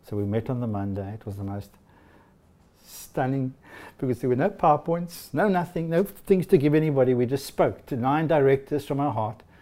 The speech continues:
And they said a couple of days later, "Right, you're in." Flew off to Tula Tula, landed there, and Tanya had been co-, connecting with, with Lawrence Anthony.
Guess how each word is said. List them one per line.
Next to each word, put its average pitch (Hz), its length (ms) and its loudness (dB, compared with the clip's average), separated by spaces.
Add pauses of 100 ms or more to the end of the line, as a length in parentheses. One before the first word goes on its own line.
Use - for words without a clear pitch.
(520)
And 135 140 -6
they 135 100 -6
said 139 200 -4
a 135 60 -4
couple 147 260 -8
of 123 40 -8
days 131 220 -4
later, 123 300 -6
"Right, 175 240 -8 (880)
you're 123 100 2
in." 156 180 0 (960)
Flew 175 260 4
off 180 120 4
to 165 80 -2
Tula 147 300 4
Tula, 123 420 0 (680)
landed 147 520 6
there, 123 360 6 (640)
and 123 540 -2 (200)
Tanya 135 220 0
had 131 80 0
been 127 140 0
co-, - 280 -6
connecting 123 460 -4
with, 107 180 -6 (220)
with 107 180 -6
Lawrence 104 340 -4
Anthony. 98 380 -10